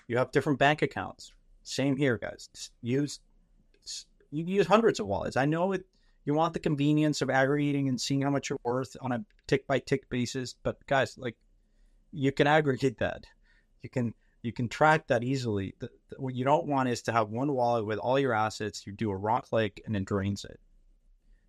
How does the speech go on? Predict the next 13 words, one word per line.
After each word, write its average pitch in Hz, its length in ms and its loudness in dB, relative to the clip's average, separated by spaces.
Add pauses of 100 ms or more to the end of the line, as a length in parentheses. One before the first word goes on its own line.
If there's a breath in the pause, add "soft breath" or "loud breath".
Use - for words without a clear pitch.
(140)
And 110 240 0
so, 110 520 0 (600)
you 117 100 -4
know, 110 140 2
I, 110 240 2
I 117 80 -2
think, 120 300 -4
uh, 107 340 0 (1600)
I 123 100 6
was, 127 140 4
for 127 160 0
instance, 117 360 0
active 107 520 0